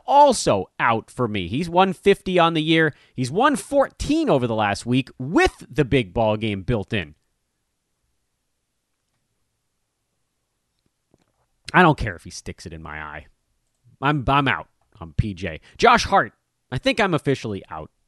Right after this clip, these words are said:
I know it's really neat to have a shooting guard that can get eight, nine, ten rebounds, but zero points, you gotta do something. You're not a big man,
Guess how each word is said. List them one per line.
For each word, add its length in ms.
I 80
know 240
it's 160
really 300
neat 220
to 80
have 140
a 60
shooting 320
guard 240
that 140
can 80
get 240
eight, 200
nine, 220
ten 320
rebounds, 580
but 220
zero 380
points, 640
you 140
gotta 180
do 140
something. 680
You're 160
not 200
a 40
big 260
man, 380